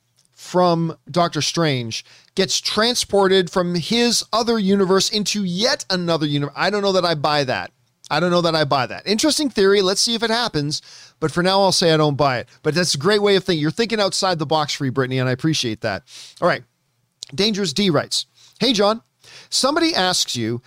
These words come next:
can Squid, somebody asked you, can Squid Games be adapted to an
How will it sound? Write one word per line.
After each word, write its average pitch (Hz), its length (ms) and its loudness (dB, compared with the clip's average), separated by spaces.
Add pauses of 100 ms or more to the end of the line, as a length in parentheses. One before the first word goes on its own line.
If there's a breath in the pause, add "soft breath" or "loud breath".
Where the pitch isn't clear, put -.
(160 soft breath)
can 196 160 0
Squid, 226 560 -2
somebody 247 320 -2
asked 185 400 -2
you, 135 200 0
can 165 200 -2
Squid 214 400 0
Games 196 340 0
be 175 280 -2
adapted 151 760 -2 (100)
to 175 420 0
an 156 380 -2